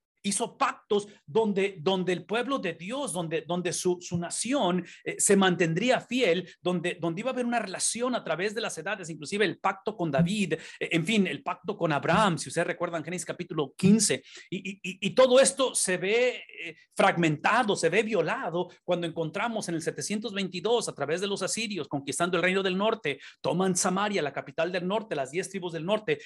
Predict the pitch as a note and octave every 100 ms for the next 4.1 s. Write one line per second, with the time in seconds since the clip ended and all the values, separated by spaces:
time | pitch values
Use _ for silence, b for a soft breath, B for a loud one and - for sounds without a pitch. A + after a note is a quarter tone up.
0 | B D#3 E3 C#3+ C3+ D3 F3 E3+ F3+ C4
1 | C4+ G#3+ - _ _ _ b - C3+ E3+
2 | F#3+ A3 B3 E3 D#3 D3+ E3+ F3+ G3 G3
3 | F#3 F3 C3 F3+ G3 G3 G3+ G3 - C4
4 | A#3